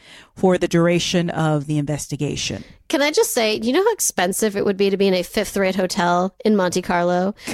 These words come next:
Speaker 2: Like, what
Speaker 1: <laughs> I
Speaker 2: I
Speaker 1: know.
Speaker 2: would give to be in a fifth-rate hotel in Monte Carlo right now?
Speaker 1: I mean, but
Speaker 2: Like,
Speaker 1: what
Speaker 2: a
Speaker 1: about
Speaker 2: lot.
Speaker 1: Nice? 'Cause she was in Nice. So
Speaker 2: Oh,
Speaker 1: she
Speaker 2: sorry.
Speaker 1: skipped
Speaker 2: My
Speaker 1: over.
Speaker 2: bad. Nice.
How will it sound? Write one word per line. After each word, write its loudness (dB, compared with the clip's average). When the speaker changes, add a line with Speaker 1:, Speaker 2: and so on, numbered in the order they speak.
Speaker 2:
Like, 2
what 6
Speaker 1:
<laughs> -
I 6
Speaker 2:
I 4
Speaker 1:
know. 4
Speaker 2:
would 0
give 0
to 0
be 2
in 2
a 2
fifth-rate -2
hotel 0
in 2
Monte 0
Carlo 0
right -2
now? 2
Speaker 1:
I 4
mean, 4
but 4
Speaker 2:
Like, 4
Speaker 1:
what 4
Speaker 2:
a 2
Speaker 1:
about 4
Speaker 2:
lot. -4
Speaker 1:
Nice? -4
'Cause -4
she 0
was 0
in -2
Nice. -4
So 2
Speaker 2:
Oh, 4
Speaker 1:
she 0
Speaker 2:
sorry. 2
Speaker 1:
skipped 0
Speaker 2:
My 6
Speaker 1:
over. 4
Speaker 2:
bad. 2
Nice. -2